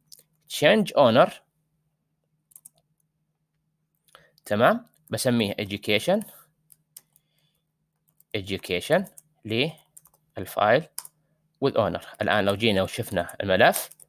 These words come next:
بنشوف إنه رجع لي الملف الأونر والجروب إلى education. فهذه النقطة اللي تعتبر مهمة جدًا إن إحنا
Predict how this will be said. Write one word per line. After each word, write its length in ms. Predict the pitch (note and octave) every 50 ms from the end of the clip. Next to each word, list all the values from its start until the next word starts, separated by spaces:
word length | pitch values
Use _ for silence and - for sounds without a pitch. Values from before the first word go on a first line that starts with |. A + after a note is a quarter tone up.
| _ _ _ - - _ _ _ _ - - - - _ _ _ _ _ _ _ -
بنشوف 500 | A2+ G#2+ - - B2 D3 E3+ - - - - -
إنه 180 | A2+ A2 A2+
رجع 320 | A2+ A#2+ A#2 G2+ A2+ A#2+ G#2
لي 120 | G#2 G#2+
الملف 600 | G#2 G#2+ G2 G2 A#2 D#3 E3+ - - - - - _ _ _ -
الأونر 460 | G#2+ F#2 - A2+ B2 B2 D#3 G3 G#3+ - - _ _ _ _ _ _ _ _ _ _ _ _ _ _ _ _ _ _ _ _ -
والجروب 640 | G#2 G#2 G2 - - A2+ G#2+ - A#2 D3 F3+ F3
إلى 420 | - - G3 F#3 F3+ F#3+ F#3+ - - _ _ _ -
education. 480 | D#3 C3 A#2+ - - - - - - - - _ _ _ _ _ _ _ _
فهذه 320 | - A#2+ A#2+ D3+ E3+ E3
النقطة 500 | D3 C#3+ D#3 D#3 - - G3 G#3+ G3+ - - _ _
اللي 120 | B2 A#2 A#2
تعتبر 580 | - C3+ B2 - - B2 C3 D#3 F#3 - - _ _ _ _ _ _ _
مهمة 280 | - A#2 B2 C#3+ C#3 B2
جدًا 220 | A2 C3 B2+ C#3
إن 120 | D3 B2+ A2+
إحنا 480 | A#2+ - - C#3+ F3 F3 C#3 - -